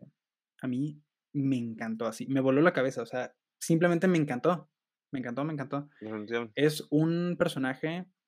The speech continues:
Speaker 1: que a nivel apariencia física, a nivel, eh, estético, e-, es diferente definitivamente al, al,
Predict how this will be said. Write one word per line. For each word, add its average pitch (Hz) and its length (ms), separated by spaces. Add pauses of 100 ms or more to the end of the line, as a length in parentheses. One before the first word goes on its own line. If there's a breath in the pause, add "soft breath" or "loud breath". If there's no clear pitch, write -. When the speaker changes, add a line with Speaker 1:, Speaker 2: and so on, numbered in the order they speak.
(480)
Speaker 1:
que 117 760 (440)
a 143 80
nivel 135 260
apariencia 131 440
física, 147 720 (760)
a 117 60
nivel, 131 540 (800)
eh, 113 380
estético, 143 840 (800)
e-, - 220 (180)
es 151 160
diferente 151 720 (300)
definitivamente 120 840
al, 113 520
al, 110 520